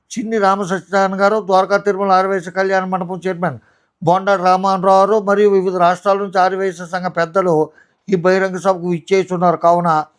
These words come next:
పశ్చిమ గోదావరి జిల్లా ఆర్యవైశ్య సంఘ సభ్యులందరూ కూడా ఈ యొక్క భారీ సభలో, బహిరంగ సభలో పాల్గొని సభను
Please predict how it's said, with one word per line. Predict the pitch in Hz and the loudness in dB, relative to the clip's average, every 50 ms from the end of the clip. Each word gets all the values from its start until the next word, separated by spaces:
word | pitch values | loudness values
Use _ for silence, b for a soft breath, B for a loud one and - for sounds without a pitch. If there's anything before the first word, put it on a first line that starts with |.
| _ _ _ _ _ _ _ _ _ - | _ _ _ _ _ _ _ _ _ -4
పశ్చిమ | 185 190 - 240 233 233 240 | -4 -2 -2 -4 -2 0 2
గోదావరి | 233 226 214 226 220 220 214 202 | 2 2 2 2 2 2 2 0
జిల్లా | 196 208 202 208 202 196 | 0 0 2 2 4 4
ఆర్యవైశ్య | 196 196 202 196 202 202 180 170 185 | 2 2 0 0 -2 -2 -4 -6 -10
సంఘ | 170 170 196 185 190 190 160 | -8 -6 -6 -6 -6 -6 -4
సభ్యులందరూ | 185 180 156 165 170 170 165 165 175 170 | -4 -4 -4 -4 -4 -4 -4 -2 -4 -4
కూడా | 165 - 180 196 220 233 226 - _ _ _ _ _ _ _ - | -2 0 0 2 2 0 -2 -6 _ _ _ _ _ _ _ -2
ఈ | 185 | -2
యొక్క | 180 180 - 196 | -2 0 0 0
భారీ | 175 170 175 190 196 202 175 | 2 4 2 2 2 -2 -2
సభలో, | - 185 180 165 185 185 190 180 175 151 143 | 0 -2 -2 0 0 0 2 0 0 0 0
బహిరంగ | 160 170 180 185 190 185 190 160 | 0 0 2 0 -2 -4 -4 -2
సభలో | 185 180 170 190 180 - 170 | -2 0 0 0 0 2 2
పాల్గొని | 170 175 170 147 170 170 165 165 143 b b b b b b - | 0 0 0 0 -2 -2 -2 -4 -6 b b b b b b -8
సభను | - 202 190 190 202 214 | -2 -2 0 0 0 0